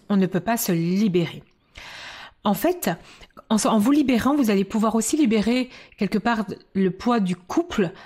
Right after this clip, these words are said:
des relations, mais aussi de vos enfants. Alors, ça veut pas dire que,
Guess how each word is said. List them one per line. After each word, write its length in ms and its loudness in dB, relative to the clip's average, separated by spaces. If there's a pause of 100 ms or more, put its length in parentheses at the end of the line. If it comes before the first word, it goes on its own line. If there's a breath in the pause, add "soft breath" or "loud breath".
(140 loud breath)
des 220 0
relations, 680 0 (240 loud breath)
mais 300 4
aussi 560 0 (200)
de 140 2
vos 440 0
enfants. 360 -2 (360 soft breath)
Alors, 180 2
ça 120 0
veut 100 2
pas 140 0
dire 240 0
que, 340 0